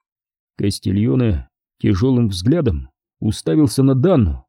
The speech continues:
обдумывая детали его сообщения. Ник Триггер метнул на Джулиама презрительный взгляд. «Когда это ты слышал голос Болана?» спросил он. «Мне довелось немало слышать и видеть.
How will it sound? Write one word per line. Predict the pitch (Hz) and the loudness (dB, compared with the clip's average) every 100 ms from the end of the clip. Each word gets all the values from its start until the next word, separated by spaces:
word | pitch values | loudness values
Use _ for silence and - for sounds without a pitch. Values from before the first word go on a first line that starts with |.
| _ _ _ | _ _ _
обдумывая | - 117 113 165 165 117 113 | -4 0 2 2 2 2 2
детали | 107 123 185 143 | 0 0 2 4
его | 143 175 | 4 4
сообщения. | - 135 - 208 147 82 64 _ _ _ _ _ _ _ _ | 2 0 0 0 2 0 -4 _ _ _ _ _ _ _ _
Ник | - 101 104 101 | -4 0 0 0
Триггер | - 113 135 131 107 69 _ _ _ | -2 -2 2 2 2 -4 _ _ _
метнул | - 107 107 147 | -2 0 0 0
на | 147 | 0
Джулиама | 123 92 117 143 143 123 | 0 0 0 2 0 0
презрительный | - 123 123 135 123 123 | 0 -2 -2 0 2 2
взгляд. | 95 92 127 170 - _ _ _ _ _ _ _ _ _ | 0 0 2 2 -2 _ _ _ _ _ _ _ _ _
«Когда | - 139 180 226 | -4 -2 0 4
это | 196 196 | 4 4
ты | 214 | 2
слышал | - 240 233 - 139 | 0 2 2 4 2
голос | 120 214 143 98 | 4 6 6 4
Болана?» | 226 202 117 80 65 _ _ _ | 4 4 4 0 -8 _ _ _
спросил | - - 117 - 165 185 | -14 -4 -4 -2 0 2
он. | 107 67 _ _ _ _ _ _ - | 0 -2 _ _ _ _ _ _ -6
«Мне | - 120 143 151 | -4 0 0 2
довелось | 156 160 180 160 147 | 4 4 6 4 2
немало | 175 190 175 | 0 2 2
слышать | 151 202 170 147 185 | 2 2 2 2 0
и | |
видеть. | 214 160 87 - | 2 2 0 -4